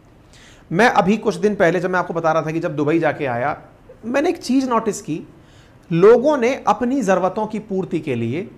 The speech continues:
शहर को खूबसूरत बनाने के लिए कच्ची जगह छोड़ी ही नहीं। जो जगह रेगिस्तान है, वहां पर भी लोगों ने कंप्लीट चिनाई, जहां सड़क है, जहां सड़क नहीं है,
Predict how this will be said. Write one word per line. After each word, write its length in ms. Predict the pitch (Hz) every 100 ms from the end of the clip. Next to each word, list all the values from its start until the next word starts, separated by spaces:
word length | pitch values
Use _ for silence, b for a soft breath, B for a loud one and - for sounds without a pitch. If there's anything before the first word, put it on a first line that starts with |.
| -
शहर 340 | - 220 269
को 140 | 277
खूबसूरत 540 | 277 - 214 190 269 262
बनाने 400 | 170 147 139 131
के 160 | 123
लिए 380 | 107 113 175 - - - b b b b b -
कच्ची 360 | 285 285 - 330
जगह 200 | 269 302
छोड़ी 420 | 302 - 254 262
ही 140 | 240
नहीं। 280 | 190 117 110 - - - - - - 151 -
जो 400 | 220 247 156 135
जगह 320 | 170 160 202
रेगिस्तान 800 | 196 151 170 214 - 196 208 240
है, 520 | 147 127 202 220 b b b -
वहां 340 | 175 214 277
पर 180 | 294 285
भी 140 | 269 262
लोगों 320 | 233 233 240
ने 80 | 277
कंप्लीट 680 | - 226 233 262 294 294 -
चिनाई, 340 | 202 170 131
जहां 260 | 123 156 185
सड़क 380 | - 196 220
है, 160 | 196 208
जहां 200 | 170 175
सड़क 300 | 175 220 226
नहीं 200 | 208 208
है, 140 | 208